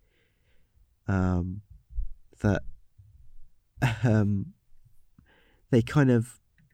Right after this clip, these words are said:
they kind of crumple under pressure,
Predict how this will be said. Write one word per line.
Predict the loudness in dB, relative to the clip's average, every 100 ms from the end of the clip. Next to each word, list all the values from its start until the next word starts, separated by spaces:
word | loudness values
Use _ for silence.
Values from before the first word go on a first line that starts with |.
| _ _ 0
they | 0
kind | 2 4 4
of | 2 -4 -20 -4
crumple | 0 0 2 2
under | 2 0
pressure, | 0 -2 -2 -4 -4